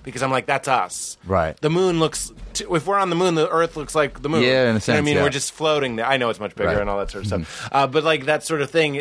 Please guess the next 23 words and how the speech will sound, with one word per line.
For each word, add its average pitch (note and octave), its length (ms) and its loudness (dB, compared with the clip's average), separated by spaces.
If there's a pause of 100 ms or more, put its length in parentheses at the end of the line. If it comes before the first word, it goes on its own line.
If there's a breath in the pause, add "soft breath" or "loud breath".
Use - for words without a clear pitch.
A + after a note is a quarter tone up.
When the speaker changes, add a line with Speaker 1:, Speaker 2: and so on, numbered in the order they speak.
(120)
Speaker 1:
th-, C#3+ 160 -6
this C#3+ 160 -2
idea D3 340 0
of C3+ 160 -6
jumping C#3 400 0
into C#3 260 -2
the A#2+ 140 -4
unknown G#2+ 400 -4
and G#2 120 -6
embracing A2+ 520 2
it A2 100 0
and C3 140 -4
then F2+ 100 2
Speaker 2:
Right. D#2 80 -2
Speaker 1:
writing C#3+ 400 0 (300 loud breath)
theories F3+ 580 0 (180 soft breath)
that D3+ 80 -6
give D#3+ 160 0
you - 40 -
<laughs> D3+ 40 -4
heart - 400 -4
palpitations C3+ 720 0
Speaker 2:
Yeah. A2+ 200 2